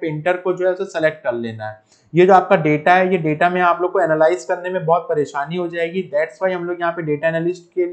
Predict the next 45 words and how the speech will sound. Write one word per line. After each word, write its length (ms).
होने 260
के 100
नाते 280
यहाँ 160
पे 100
visualization 480
tool 240
use 240
करते 300
हैं। 140
जब 220
हम 120
लोग 480
आईपीएल 460
का 120
जो 120
dashboard 500
देखेंगे, 560
उसमें 280
हम 100
लोग 300
और 240
ज्यादा 200
prediction 480
लगाएंगे, 460
हम 140
लोग 160
उसके 220
अंदर 180
machine 380
learning 360
और 200
Python 360
के 100
जो 120
projects 500
हैं 140
उसके 260
अंदर 180
भी 100
देखेंगे 300
और 80
prediction 440
लगाएंगे 440
कि 360